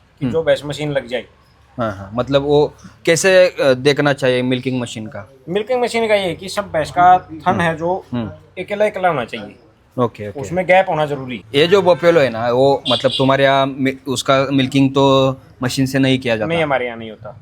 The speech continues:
Speaker 2: हाँ, तो इधर किसी किसान को वो खुद से आके ले सके? क्या हर बफेलो के ऊपर मतलब ऐसा नहीं हो सकता कि लेबर के ऊपर?
Speaker 1: हाँ, लेबर नहीं रुकती है,
Speaker 2: हाँ,
Speaker 1: कई बार
Speaker 2: हाँ।
Speaker 1: हो जाता है, लेबर कम रहती है.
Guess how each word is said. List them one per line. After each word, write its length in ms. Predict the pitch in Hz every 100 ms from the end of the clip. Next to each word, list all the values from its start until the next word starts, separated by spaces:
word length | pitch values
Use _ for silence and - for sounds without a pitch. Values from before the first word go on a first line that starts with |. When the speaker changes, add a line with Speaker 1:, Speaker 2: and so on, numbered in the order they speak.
| -
Speaker 2:
हाँ, 140 | 107
तो 100 | 107
इधर 260 | 123 127 147
किसी 320 | 143 131 143
किसान 400 | 135 139 139 139
को 120 | 131
वो 340 | 143 135 135 - - - 135 -
खुद 120 | 131
से 160 | -
आके 260 | 135 127 139
ले 120 | 131
सके? 120 | 120
क्या 380 | 113 123 123 120 - - -
हर 120 | 139
बफेलो 340 | 139 131 143
के 100 | 135
ऊपर 360 | 143 135 143 139
मतलब 340 | 135 139 135
ऐसा 200 | 135 123
नहीं 340 | 135 139 131 - - -
हो 80 | 139
सकता 280 | 143 - 131
कि 300 | 131 131 131
लेबर 280 | 135 131
के 120 | 127 131
ऊपर? 120 | 147
Speaker 1:
हाँ, 180 | 175 160
लेबर 200 | 180 196
नहीं 180 | 175
रुकती 260 | 170 165 170
है, 200 | 160 147
Speaker 2:
हाँ, 160 | 127 117
Speaker 1:
कई 140 | 147
बार 120 | 143
Speaker 2:
हाँ। 80 | 120
Speaker 1:
हो 60 | 127
जाता 200 | 127 139
है, 60 |
लेबर 200 | 151 143
कम 200 | 139 143
रहती 320 | 139 135 135
है. 120 | 123